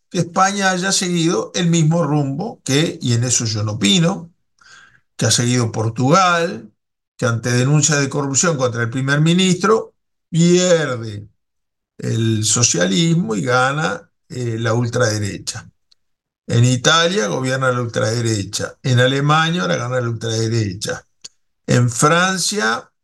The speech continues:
está amenazado el presidente Macron por los, eh, ahora van a haber elecciones parlamentarias en toda Europa,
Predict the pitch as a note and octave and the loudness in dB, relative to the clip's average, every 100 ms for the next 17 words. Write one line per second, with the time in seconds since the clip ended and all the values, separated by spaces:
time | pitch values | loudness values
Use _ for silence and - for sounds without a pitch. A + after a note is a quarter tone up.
0 | _ A#2 A#2 - B2 C3 C3 B2+ - D3 | _ -8 -6 -2 0 0 -2 -2 0 0
1 | D#3+ D#3+ C3 A#2+ B2 B2 C3 B2 C3+ C#3+ | 0 -2 -4 -6 -6 -4 -2 -2 -2 0
2 | D3 D3+ F3 F3 B2 B2+ D3+ D3 A2+ G#2 | 0 2 0 -2 0 0 0 -2 -2 -2
3 | - - - - - F2 F2+ - - - | -4 -6 -8 -8 -6 -6 -8 -10 -14 -20
4 | _ _ - A2 A#2 A#2+ A#2 A#2+ C3 C3+ | _ _ -2 0 2 0 0 0 0 -2
5 | A2+ G#2+ B2 B2+ B2 A2+ A#2 A2 A2 C3 | -4 -4 -4 -4 -6 -4 -4 -4 -2 0
6 | C3 A#2+ - A#2 A#2 - F#3+ C#3 B2 C3 | 0 0 -4 -4 -6 0 2 2 0 0
7 | D3+ - A#2 | -2 -2 -6